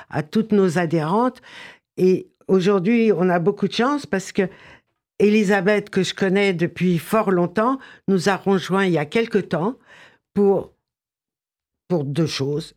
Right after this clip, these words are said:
être bénévole et être adhérente et participer à nos activités.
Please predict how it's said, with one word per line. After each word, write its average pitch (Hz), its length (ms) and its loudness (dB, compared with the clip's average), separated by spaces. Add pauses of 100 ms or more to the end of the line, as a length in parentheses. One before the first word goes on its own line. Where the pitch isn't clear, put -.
être 202 380 -4
bénévole 156 680 0 (300)
et 185 100 2
être 196 320 -2 (140)
adhérente 180 480 -2
et 214 80 0
participer 180 640 -6
à 180 180 2
nos 165 260 0
activités. 151 680 -6